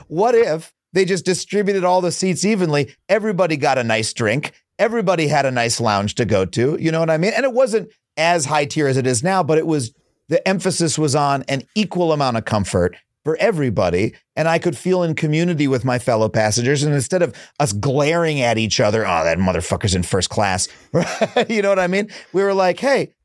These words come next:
take a seat," you know, like, we're, we're all, all the seats are equal. Uh, it would be, it would be a relief to live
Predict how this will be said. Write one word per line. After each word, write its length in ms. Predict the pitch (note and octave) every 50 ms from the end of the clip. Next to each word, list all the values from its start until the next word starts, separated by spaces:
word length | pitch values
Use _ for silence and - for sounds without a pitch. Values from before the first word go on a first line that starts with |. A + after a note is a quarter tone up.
| _ -
take 220 | - A3 A3+ A3 A#3
a 60 | A3
seat," 340 | G#3+ - A#3+ A3 D3 G#2+ -
you 120 | B2+ C#3 D3
know, 260 | D3 D3 D#3+ F3+ F3+
like, 280 | E3+ D3+ C#3+ C#3+ - D3
we're, 160 | D#3 D#3+ -
we're 220 | D3+ D#3+ D#3+ E3
all, 160 | F3 F3+ F3 -
all 140 | - E3+ F3+
the 100 | F3+ F#3
seats 280 | E3 - F3+ D#3+ - -
are 80 | C#3+ C3
equal. 400 | B2+ B2+ - - F2 C#2+ C2+ - _ _ _ _ _ -
Uh, 560 | C#3+ D3 D3+ D3 D3 C#3+ C#3+ C#3 C3 C3 C3 C3+ -
it 120 | E3 D#3+ D#3
would 220 | E3 E3 D3+ C3
be, 380 | C#3 F#3 F#3 F#3 F3+ F3 - -
it 100 | D#3 D#3+ -
would 140 | F3+ E3+ D3+
be 100 | F3 F3
a 60 | E3
relief 880 | D3 B2+ C#3 D3 C#3+ C#3 C3+ C#3 D#3 F3+ G3+ F3+ A#2+ F2+ - - _ _ _ _ _ _ -
to 100 | - D#3
live 500 | D3+ C#3+ C3+ C3+ C3+ C3+ B2+ A#2+ A2 -